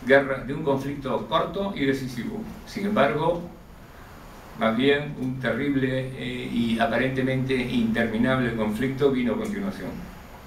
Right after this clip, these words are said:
Desde nuestro punto de vista, es difícil ver cómo los alemanes duraron tanto como duraron.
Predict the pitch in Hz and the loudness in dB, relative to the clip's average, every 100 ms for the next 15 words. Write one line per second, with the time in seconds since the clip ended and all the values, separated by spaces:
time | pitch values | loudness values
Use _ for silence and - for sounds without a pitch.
0 | - - 127 123 120 117 117 117 147 147 | -18 -2 2 4 4 0 -2 -4 -2 2
1 | 139 127 139 - 151 202 - - - - | 4 6 2 -2 -6 -6 -8 -12 -12 -2
2 | 131 139 - - 127 117 143 147 - 147 | 2 4 2 2 2 6 4 4 -2 -4
3 | 147 139 135 135 - - 113 113 139 143 | 0 2 2 2 -4 -6 -2 0 0 0
4 | 151 165 - - - - - - - - | -2 -6 -10 -16 -18 -18 -18 -18 -18 -6
5 | 120 131 135 139 135 135 147 139 131 117 | 2 4 6 4 0 -2 -4 -4 -4 -2
6 | 113 - 113 | -2 -2 -4